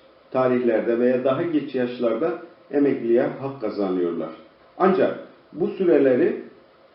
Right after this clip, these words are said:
demin b-, bahsettiğimiz çalışma, işsizlikte geçen süreler ve tabii bir yıla kadar işsizlikte geçen süreler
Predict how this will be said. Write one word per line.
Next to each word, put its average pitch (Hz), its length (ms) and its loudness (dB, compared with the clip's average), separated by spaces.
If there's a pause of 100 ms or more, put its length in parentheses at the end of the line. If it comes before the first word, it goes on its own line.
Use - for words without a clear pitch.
(340)
demin 131 400 4
b-, - 260 -4
bahsettiğimiz 127 840 0 (340)
çalışma, 135 720 -2 (260)
işsizlikte 135 600 -2
geçen 120 340 2
süreler 117 460 0 (420)
ve 120 360 4 (520)
tabii 110 280 -2
bir 147 120 6
yıla 101 300 4
kadar 98 300 -2
işsizlikte 101 540 -6
geçen 98 320 -2
süreler 101 400 -4